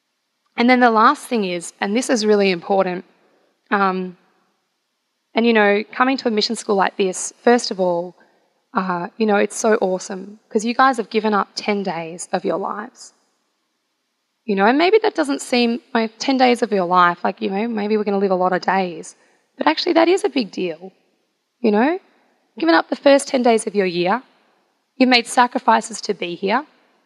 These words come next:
Many of you have travelled a long way, had to save up. Um, and you've come here. And yeah, it's not always gonna be easy because we're gonna get challenged.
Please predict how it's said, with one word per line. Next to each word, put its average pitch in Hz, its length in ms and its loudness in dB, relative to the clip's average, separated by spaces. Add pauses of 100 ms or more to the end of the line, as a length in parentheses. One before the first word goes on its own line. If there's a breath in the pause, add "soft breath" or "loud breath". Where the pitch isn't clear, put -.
(180)
Many 262 260 4
of 220 60 0
you 226 100 2
have - 80 -10
travelled 190 320 0
a 214 60 4
long 185 240 0
way, 196 320 -4
had - 180 -6
to 190 80 -12
save 190 320 -4
up. 233 300 -2 (960)
Um, 190 440 0 (640)
and 240 120 0
you've 254 120 -4
come 311 260 2
here. 208 440 -2 (1080)
And 294 140 0
yeah, 359 140 4
it's 262 140 -4
not 294 140 0
always 285 280 4
gonna 226 180 2
be 196 220 -2
easy 226 340 -4
because 233 500 0 (580)
we're 269 120 6
gonna 311 160 0
get 277 200 -2
challenged. 226 720 -2